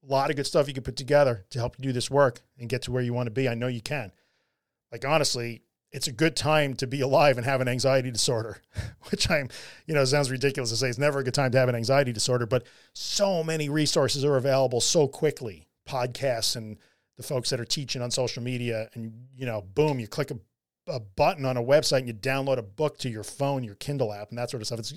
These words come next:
it's a good time to need help for this stuff 'cause there's a lot of help out there, right?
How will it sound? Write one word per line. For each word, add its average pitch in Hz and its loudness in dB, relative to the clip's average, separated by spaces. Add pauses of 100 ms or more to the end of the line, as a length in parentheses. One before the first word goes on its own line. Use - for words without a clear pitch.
it's - -4
a 135 -4
good 180 6
time 175 0 (440)
to 160 -4
need 143 -2
help 156 4
for 139 -4
this 117 -2
stuff 110 -4
'cause 120 0
there's 117 -2
a 123 2
lot 123 4
of 127 4
help 131 2
out 123 2
there, 85 -10
right? 120 -4